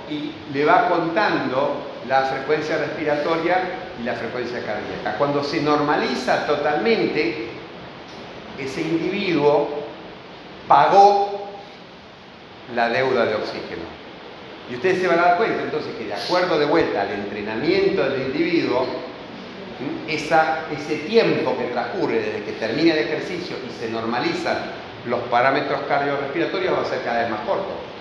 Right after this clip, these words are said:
¿M? ¿Por qué? Porque sus sistemas de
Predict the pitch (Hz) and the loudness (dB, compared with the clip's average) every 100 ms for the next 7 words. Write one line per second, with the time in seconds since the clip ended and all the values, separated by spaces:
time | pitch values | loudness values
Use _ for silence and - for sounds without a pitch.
0 | - - - - - - 165 - 156 156 | -14 -14 -16 -16 -14 -8 -6 4 4 6
1 | 208 220 156 139 135 135 - 143 - - | 4 4 2 -2 -4 -4 -8 -10 -10 -6
2 | 180 170 156 135 135 - - - - 139 | -2 0 0 -2 -6 -8 -10 -10 0 2
3 | 139 139 - | 4 0 -6